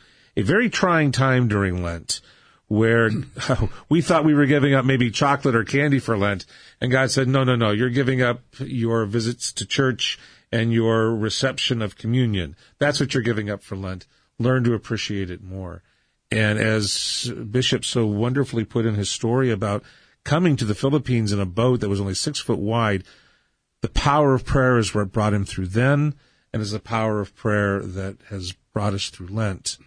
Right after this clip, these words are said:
We're now in Easter season, and we've had a fantastic opportunity this Easter to appreciate more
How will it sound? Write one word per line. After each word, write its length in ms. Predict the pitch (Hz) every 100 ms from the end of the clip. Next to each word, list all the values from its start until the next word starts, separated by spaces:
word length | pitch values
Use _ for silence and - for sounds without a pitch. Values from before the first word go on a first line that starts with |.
| _ _ _ _ _ -
We're 160 | 175
now 240 | 165 156 139
in 100 | 123
Easter 300 | 185 - 113
season, 520 | - 85 - - 67
and 260 | 107 107 101
we've 280 | 107 107 98
had 400 | 110 107 107 104
a 140 | 110
fantastic 840 | 101 104 101 - 113 123 - 107 92 - - - _
opportunity 800 | 101 117 113 - 147 139 101 92
this 300 | 87 92 -
Easter 580 | 95 98 - - 98 92 - _ _ _ -
to 560 | - 113 107 104 101
appreciate 720 | - - 240 233 - 92 85 -
more 500 | 98 101 98 92